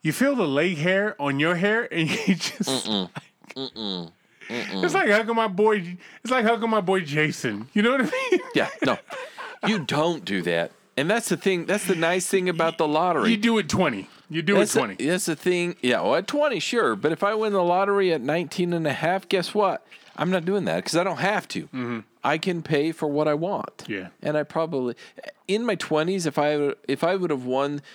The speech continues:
Speaker 2: two billion dollars
Speaker 1: Oh,
Speaker 2: in my twenties, I may have made it to twenty-six. Like, I
Speaker 1: What
Speaker 2: mean,
Speaker 1: would,
Speaker 2: feel like that's a stretch.
Speaker 1: what would have been your demise?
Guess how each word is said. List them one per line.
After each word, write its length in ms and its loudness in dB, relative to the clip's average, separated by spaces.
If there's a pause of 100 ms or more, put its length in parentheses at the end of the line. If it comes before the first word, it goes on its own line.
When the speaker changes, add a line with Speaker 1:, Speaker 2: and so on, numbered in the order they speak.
(220)
Speaker 2:
two 200 -2
billion 500 0
dollars 520 2
Speaker 1:
Oh, 100 -16
Speaker 2:
in 140 -4
my 60 0
twenties, 420 -4 (840)
I 180 2 (120)
may 300 0
have 140 0
made 280 2
it 120 -2
to 100 -10
twenty-six. 960 -6 (880)
Like, 200 -2 (360)
I 60 2
Speaker 1:
What 100 6
Speaker 2:
mean, 80 4
Speaker 1:
would, 80 -2
Speaker 2:
feel 180 2
like 160 0
that's 320 0
a 60 -4
stretch. 460 -4
Speaker 1:
what 80 2
would 80 2
have 80 0
been 180 4
your 120 2
demise? 640 -2